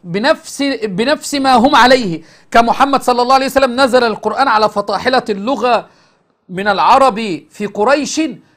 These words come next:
فأعجزهم، فأتى الطب أيضا. موسى كان السحر فالعصا،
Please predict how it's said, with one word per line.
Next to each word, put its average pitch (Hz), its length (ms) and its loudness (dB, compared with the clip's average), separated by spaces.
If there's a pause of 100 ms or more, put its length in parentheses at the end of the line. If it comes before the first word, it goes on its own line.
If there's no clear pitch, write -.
(420)
فأعجزهم، 170 1300 0 (440)
فأتى 381 540 4
الطب 311 420 -2
أيضا. 311 440 2 (140)
موسى 302 340 0
كان 233 220 -2
السحر 190 520 -2 (320)
فالعصا، 196 960 2